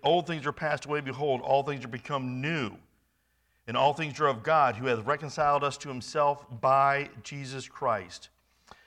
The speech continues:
What is my relationship with God now? He is your heavenly Father. You are his child. Now that you are saved,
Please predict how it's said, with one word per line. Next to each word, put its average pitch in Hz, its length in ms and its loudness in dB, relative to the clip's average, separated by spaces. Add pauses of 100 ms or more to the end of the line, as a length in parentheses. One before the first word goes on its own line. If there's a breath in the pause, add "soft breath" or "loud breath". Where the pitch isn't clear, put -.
(160 loud breath)
What 160 120 4
is 208 100 4
my 175 120 4
relationship 147 560 0
with 117 180 -8
God 127 380 6
now? 101 380 -2 (1900 soft breath)
He 151 140 -2
is 135 120 -2
your 139 100 0
heavenly 135 280 0
Father. 117 580 2 (640)
You 123 180 -2
are 123 100 4
his 117 240 -6
child. 107 560 -4 (2250)
Now 131 240 4
that 165 140 -8
you 165 100 -4
are 160 120 -2
saved, 120 600 -4